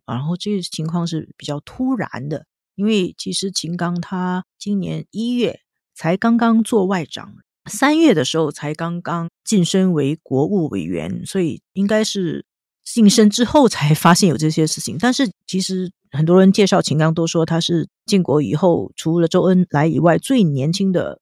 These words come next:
中国外长，他的仕途是蒸蒸日上。那么呢，像这样子的人，他今年三月才刚做国务委员，是不是之前对他的那个 background check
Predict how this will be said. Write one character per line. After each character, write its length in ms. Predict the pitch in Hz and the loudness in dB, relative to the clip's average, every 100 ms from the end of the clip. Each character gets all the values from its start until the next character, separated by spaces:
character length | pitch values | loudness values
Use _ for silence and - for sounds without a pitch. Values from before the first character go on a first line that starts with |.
| _ | _
中 160 | - 175 | -6 -4
国 120 | 160 | -2
外 200 | 156 - | -2 -4
长， 280 | - 170 147 _ _ - | -8 -14 -14 _ _ -10
他 160 | 180 | -6
的 340 | 165 120 87 80 | -4 -6 -8 -10
仕 260 | - 180 | -8 -8
途 300 | - 147 143 | -8 -8 -6
是 380 | 147 160 120 113 | -4 -4 -6 -8
蒸 180 | - 180 | 2 2
蒸 220 | 180 180 | 2 -2
日 160 | 190 170 | -4 -4
上。 300 | 208 175 - _ | -4 -6 -10 _
那 80 | 269 | -6
么 140 | 285 | -2
呢， 180 | 262 262 | -2 -2
像 260 | 208 269 226 | -2 0 0
这 140 | - | 2
样 140 | 226 170 | 0 0
子 180 | - | -4
的 140 | - 73 | -10 -10
人， 160 | 98 - _ | -10 -14 _
他 120 | 196 | -6
今 160 | 190 190 | 0 2
年 120 | 165 | 2
三 200 | 180 175 | 2 4
月 120 | 170 | 2
才 180 | 151 113 | 0 -4
刚 240 | 151 156 | 0 0
做 200 | 160 - | 0 -2
国 160 | - - | -2 -2
务 140 | 151 | 0
委 100 | 151 | 0
员， 200 | 101 95 | -2 -4
是 140 | 160 220 | -4 -4
不 60 | |
是 140 | 208 196 | -2 -4
之 200 | - 202 | -2 0
前 220 | 160 147 | 0 0
对 180 | 165 160 | 0 0
他 160 | 165 | 0
的 140 | 156 147 | 0 -2
那 120 | 160 | -2
个 240 | 160 165 - 165 | -2 -6 -6 -2
background 480 | 202 185 190 185 190 | 0 2 4 4 2
check 220 | - | -2